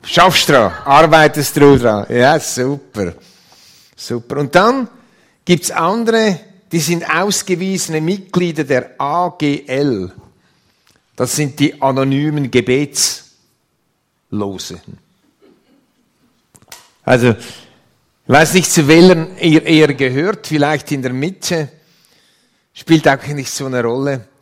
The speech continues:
Es ist gut, wenn alle, auch dazwischen, mit uns sagen, mit mir sagen, "Herr, lehre uns beten."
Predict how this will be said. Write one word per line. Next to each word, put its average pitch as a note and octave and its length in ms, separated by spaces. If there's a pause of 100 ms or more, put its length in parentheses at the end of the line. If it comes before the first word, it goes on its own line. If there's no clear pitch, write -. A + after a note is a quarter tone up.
(180)
Es - 120
ist - 240
gut, D#3 400
wenn B2+ 320 (180)
alle, C#3 480 (400)
auch B2+ 240
dazwischen, A#2+ 880 (2250)
mit D3 300
uns D#3 300
sagen, A2+ 560 (200)
mit A#2+ 160
mir C3+ 280
sagen, G#2 440
"Herr, A#2 340 (500)
lehre A#2+ 560
uns A#2 380
beten." F2+ 640